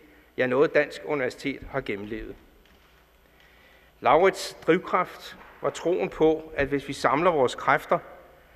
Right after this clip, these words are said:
skaber store sammenhænge, kraftfulde forskningsmiljøer og stærke undervisningsmiljøer, så kan vi møde de enorme udfordringer, som det globale, ekspanderende verdenssamfund skaber. Og det er jeg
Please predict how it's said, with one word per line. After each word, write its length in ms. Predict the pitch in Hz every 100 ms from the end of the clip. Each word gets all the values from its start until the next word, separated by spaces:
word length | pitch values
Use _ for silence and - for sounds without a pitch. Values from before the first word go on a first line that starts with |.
| - -
skaber 380 | - 165 147
store 320 | 147 151 165 185
sammenhænge, 760 | - 123 160 165 156 151 151 - - - _ -
kraftfulde 520 | - 170 - 190 156
forskningsmiljøer 1000 | - 139 - 175 156 165 143 139 123 127 - - - -
og 100 | 135
stærke 360 | - 139 160 165
undervisningsmiljøer, 920 | 147 165 151 - 143 160 135 131 123 - - - - _ _
så 160 | - 185
kan 220 | 156 160
vi 140 | 165 165
møde 340 | 143 127 147
de 200 | 147 151
enorme 340 | 139 131 147
udfordringer, 720 | 143 135 - 139 131 135 117 113 - - -
som 220 | 143 131
det 160 | 143
globale, 460 | 139 131 135 139 143
ekspanderende 720 | 135 - 131 120 131 135 135
verdenssamfund 800 | 113 101 - - 127 120 - 120
skaber. 460 | - - 95 95 107 - - _ _ _
Og 160 | 127 -
det 220 | 156 156
er 100 | 151
jeg 340 | 156 143 170